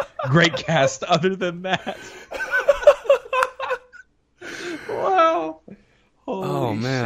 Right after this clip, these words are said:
Speaker 1: shit, dude.
Speaker 2: That is
Speaker 1: He
Speaker 2: a
Speaker 1: went
Speaker 2: lot to
Speaker 1: in.
Speaker 2: unpack.
Speaker 1: That is, wow.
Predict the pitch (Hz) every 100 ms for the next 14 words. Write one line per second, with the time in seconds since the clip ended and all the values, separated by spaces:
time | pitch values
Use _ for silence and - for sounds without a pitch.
0 | 104 92 117 120 123 127 110 175 131 117
1 | 131 113 107 104 143 131 101 - - _
2 | _ _ _ _ 120 110 101 - - _
3 | _ _ 165 185 170